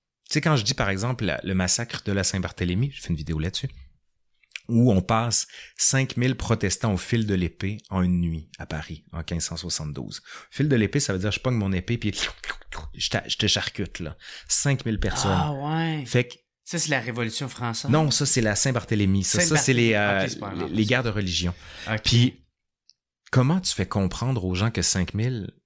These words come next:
Speaker 1: c'est pas une statistique. C'est des gens qui ont, qui sont morts dans des conditions horribles.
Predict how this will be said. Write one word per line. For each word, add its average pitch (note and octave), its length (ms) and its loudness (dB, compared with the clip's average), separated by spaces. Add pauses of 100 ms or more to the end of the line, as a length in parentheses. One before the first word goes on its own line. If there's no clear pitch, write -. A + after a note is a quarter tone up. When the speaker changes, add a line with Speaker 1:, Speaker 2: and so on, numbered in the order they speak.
(240)
Speaker 1:
c'est - 160 -8
pas A2 80 2
une G#2+ 60 4
statistique. - 920 -4 (480)
C'est - 220 -2
des G2 160 4
gens A#2 280 4
qui G2 420 -4 (140)
ont, F2 520 -2 (880)
qui - 80 -8
sont C3+ 180 -2
morts A#2+ 300 -4
dans D2 100 -10
des D2 120 -12
conditions F#2 480 -2
horribles. F#2 600 -4